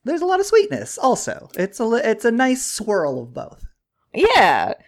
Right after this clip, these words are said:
Speaker 2: 'cause, like, as much as I get into arguing about things that I don't like, I very much am like, "Hey, I wanna share these things that I do like."
Speaker 1: Mm-hmm.
Speaker 2: <laughs> You got that contrast.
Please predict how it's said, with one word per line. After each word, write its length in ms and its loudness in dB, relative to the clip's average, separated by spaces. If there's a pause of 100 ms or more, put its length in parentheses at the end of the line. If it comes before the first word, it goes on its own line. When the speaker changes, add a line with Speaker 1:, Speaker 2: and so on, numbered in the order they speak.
(120)
Speaker 2:
'cause, 180 4
like, 260 4
as 160 2
much 200 2
as 140 2
I 100 8
get 460 4 (280)
into 760 2 (440)
arguing 400 2
about 300 2
things 220 -2
that 120 4
I 40 2
don't 360 2
like, 400 2
I 340 4
very 260 4
much 200 -2
am 60 -2
like, 260 2
"Hey, 180 2
I 40 6
wanna 220 2
share 180 2
these 220 0
things 200 4
that 120 6
I 120 4
do 400 2
like." 380 0 (260)
Speaker 1:
Mm-hmm. 300 0 (460)
Speaker 2:
<laughs> 40 -8 (580)
You 80 0
got 180 2
that 160 0
contrast. 880 -6